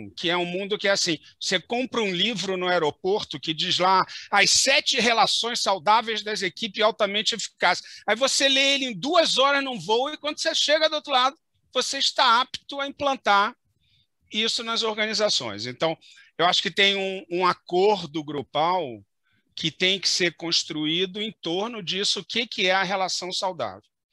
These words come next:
E a outra coisa que é um incômodo permanente pra mim é a palavra meta, né? Porque, é, quando você tem questões quantitativas claras, você pode falar em meta. Quando a gente fala, por exemplo, de meta, as relações como meta,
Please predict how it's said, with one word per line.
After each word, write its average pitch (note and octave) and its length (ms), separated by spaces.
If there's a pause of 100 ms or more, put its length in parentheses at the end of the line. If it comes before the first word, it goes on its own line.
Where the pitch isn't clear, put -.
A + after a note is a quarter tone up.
(680)
E C4 60
a C4+ 80
outra E4+ 280
coisa A3+ 280
que A3+ 60
é G#3+ 40
um G3+ 60
incômodo F3+ 440
permanente C#3+ 540
pra C3+ 140
mim F3+ 80
é G3 60
a G3 60
palavra G3+ 360
meta, A3 400
né? E3+ 240
Porque, E3 520 (1120)
é, D3 460 (600)
quando G4 160
você G4 260
tem F#3+ 340
questões D#3 640
quantitativas D3 1500
claras, D#3+ 540
você F3+ 100
pode F#3 260
falar G3 240
em F#3+ 80
meta. G#2 240 (380)
Quando A#3 140
a - 20
gente C4 240
fala, G#3 200
por F3 120
exemplo, D#3 400
de C3 120
meta, D3 560 (380)
as E3+ 160
relações F3+ 640
como D3 240
meta, D#3+ 460